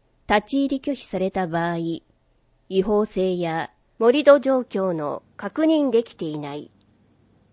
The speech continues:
また、土砂災害時に迅速に復旧を検討でき、購入検討。問い、残土条例の地域住民への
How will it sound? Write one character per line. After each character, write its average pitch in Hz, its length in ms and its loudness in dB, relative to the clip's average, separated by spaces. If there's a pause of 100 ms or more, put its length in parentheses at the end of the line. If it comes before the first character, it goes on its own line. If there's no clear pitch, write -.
(140)
ま 190 160 -2
た、 202 320 -6 (560)
土 202 100 2
砂 247 140 -2
災 240 280 0
害 233 280 -2
時 180 140 -6
に 147 280 -6 (320)
迅 277 220 2
速 277 320 -2
に 254 160 0
復 226 200 -4 (120)
旧 269 180 2
を 254 160 4
検 240 340 -2
討 233 240 -2
で 208 120 -4
き、 160 340 -8 (560)
購 269 300 4
入 240 300 -2
検 165 340 -6
討。 156 420 -8 (960)
問 190 220 2
い、 208 160 -6 (480)
残 254 300 2
土 277 140 0
条 262 280 2
例 202 200 -2
の 156 360 -4 (420)
地 269 220 -2
域 269 240 -4
住 254 280 -2
民 190 300 -2
へ 165 80 -2
の 151 320 -6